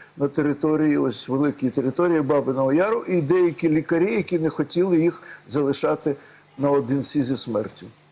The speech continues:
Так що там багато груп, е, і це така спільна могила. І нам важливо що?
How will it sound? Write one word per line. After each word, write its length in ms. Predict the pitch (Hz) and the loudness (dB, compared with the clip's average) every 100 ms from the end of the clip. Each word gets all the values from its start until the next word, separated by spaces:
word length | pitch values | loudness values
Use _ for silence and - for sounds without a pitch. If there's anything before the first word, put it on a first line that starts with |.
| _ _ _ _ _ | _ _ _ _ _
Так 180 | - 240 | -4 -2
що 140 | - 208 | -2 -2
там 220 | 233 220 | -2 0
багато 500 | 190 226 214 - 165 | 0 2 0 -2 -2
груп, 320 | 165 156 139 - - - - - - | 0 2 0 -4 -20 -20 -20 -20 -8
е, 120 | 156 143 - | -6 -4 -6
і 60 | |
це 240 | 143 233 226 | -2 0 0
така 500 | 208 190 185 175 147 | 0 0 0 0 -4
спільна 720 | - - 135 - 208 196 185 | -6 -8 -10 -12 -8 -4 -2
могила. 600 | 165 143 127 127 147 - - | -2 -2 -2 0 -2 -4 -4
І 80 | 160 | -2
нам 260 | 190 226 | -2 -2
важливо 560 | 185 185 165 196 190 175 | -2 -2 0 0 2 0
що? 380 | - - 139 | -2 -2 -2